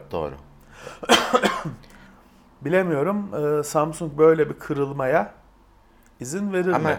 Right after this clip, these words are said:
Speaker 1: tasarım olarak pek bir farklılık yok, onu da
Speaker 2: Yok.
Speaker 1: söyleyelim.
Speaker 2: Ya açıkçası şimdi baktım, e, sızan görüntüler var. Resmi gibi gözüküyor. Yani birinin, amatörün
Speaker 1: Evet.
Speaker 2: birinin yaptığı görüntülere benzemiyor.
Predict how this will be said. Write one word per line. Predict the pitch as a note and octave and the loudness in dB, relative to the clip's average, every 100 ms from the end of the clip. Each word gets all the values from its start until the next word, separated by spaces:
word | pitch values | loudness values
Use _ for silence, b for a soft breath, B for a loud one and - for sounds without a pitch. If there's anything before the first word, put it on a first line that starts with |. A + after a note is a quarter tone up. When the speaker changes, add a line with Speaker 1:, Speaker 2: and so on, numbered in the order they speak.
| - - | -6 -14
Speaker 1:
tasarım | C#3+ D#3 D3+ C3+ | -6 -2 0 2
olarak | A2+ C#3+ - | 2 0 -4
pek | C3+ - | -6 -8
bir | |
farklılık | - G#2+ - B2 - | -2 -2 -2 -10 -6
yok, | G#2 F#2 | -4 -4
onu | D#2+ | 2
da | |
Speaker 2:
Yok. | A#2 G#2+ | 4 4
Speaker 1:
söyleyelim. | F#2+ F#2 E2+ E2+ | 0 -4 -8 -2
Speaker 2:
Ya | B3 C4+ | 4 4
açıkçası | C4 B3+ - C4+ C4 C4 B3+ A#3+ A3+ E3 A3 | 4 0 -6 -6 -4 -2 0 0 -2 -4 -6
şimdi | B3 A#3+ | -6 2
baktım, | B3 F3 - G3 G#3+ G#3+ - - - | 4 2 0 -4 -4 -8 -16 -20 -20
e, | - F#2 F#2 | -20 -18 -12
sızan | - - G#3 G#3 G#3+ G#3 | -8 -4 4 6 6 6
görüntüler | G3 G#3 F#3+ A3 C4+ | 2 0 -4 -4 0
var. | A#3 C#3 - - | 6 6 4 -4
Resmi | D#3+ G3 G3+ - A3 A#3+ G#3+ | -2 0 0 -4 -4 -4 -2
gibi | E3+ A#2+ | -2 -2
gözüküyor. | G#2+ G2+ G2+ G#2+ G2 | -6 -6 -10 -2 0
Yani | A#2 B2+ B2+ | 4 4 2
birinin, | C#3 C3+ C#3 C3+ | -4 -6 -6 -4
amatörün | C#3 C#3 D#3+ C#3+ | -2 -2 0 -2
Speaker 1:
Evet. | C#3 | -2
Speaker 2:
birinin | C3+ C#3 | -4 -4
yaptığı | C3+ C3 C3 C#3 | 0 0 0 -6
görüntülere | C3+ C3+ C#3 C3+ C3 C#3+ | -4 -4 -4 -2 -2 0
benzemiyor. | C#3+ D3 E3 B2+ G2+ | 0 0 -2 -2 -4